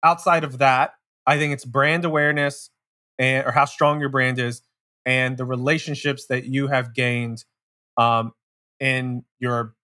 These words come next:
business development, right? So just sticking with, like, brand, um, it's like, how well known is your brand? So I think, like,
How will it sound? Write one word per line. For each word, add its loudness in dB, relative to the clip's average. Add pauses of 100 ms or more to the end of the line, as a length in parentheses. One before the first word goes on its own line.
(300)
business -4
development, -4 (100)
right? -4 (420)
So 2 (300)
just -8
sticking -2
with, 0
like, 2 (760)
brand, 0 (680)
um, 4
it's -10
like, 2
how 2 (320)
well 6
known 0
is -6
your -2
brand? -6 (280)
So 0 (840)
I 4
think, -4
like, 4